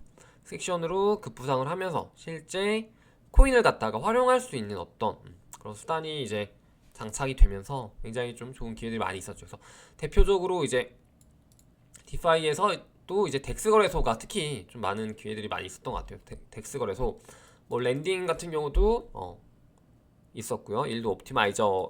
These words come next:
쪽에서는 이제 뭐 팬케이크 버니 같은 뭐 곡괭이 토큰 같은 경우도 엄청 상승을 많이 했었죠. 이거를 조금, 음, 좀 더 여러분들 체감을 하기 위해서 가격적으로 한번 말씀을 드려볼게요. 유니스왑 같은 경우는 거의 공짜로 나눠줬었던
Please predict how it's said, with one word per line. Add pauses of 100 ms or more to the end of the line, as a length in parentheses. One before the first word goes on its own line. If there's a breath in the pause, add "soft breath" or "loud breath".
(140)
쪽에서는
이제
뭐 (180)
팬케이크
버니
같은
뭐
곡괭이
토큰
같은
경우도 (640 loud breath)
엄청
상승을
많이
했었죠.
이거를
조금, (160)
음, (580 loud breath)
좀
더
여러분들
체감을
하기
위해서 (320 soft breath)
가격적으로
한번
말씀을
드려볼게요.
유니스왑
같은
경우는
거의
공짜로
나눠줬었던